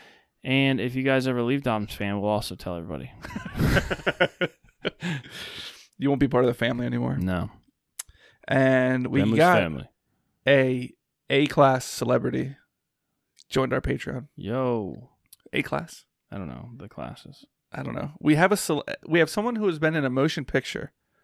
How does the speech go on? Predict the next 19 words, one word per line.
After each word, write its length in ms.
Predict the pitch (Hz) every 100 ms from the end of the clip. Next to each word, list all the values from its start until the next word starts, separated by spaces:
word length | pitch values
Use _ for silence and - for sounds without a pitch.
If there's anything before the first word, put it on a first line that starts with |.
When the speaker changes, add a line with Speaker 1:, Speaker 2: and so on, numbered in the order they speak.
| _ _
Speaker 1:
One? 340 | 104 113 190 175 _ -
Several, 360 | - 156 104
right? 280 | 107 147 190 -
Speaker 2:
Yeah, 200 | 180 107
several. 460 | 160 139 123 135 _ _ _ _ _ _ _ _ -
Speaker 1:
One 140 | 135
that 120 | 165
just 180 | 143 139
came 160 | - 135
out 160 | 143
on 120 | 135 123
Lifetime. 460 | 175 - 98 107 -
Speaker 2:
In 140 | 143 139
a 80 |
movie 640 | 131 143 165 165 165 151 - _ -
co-starring, 800 | - 180 - 147 147 143 135 143 - -
in 160 | 170
a 40 | 165
movie 500 | 170 185 202 196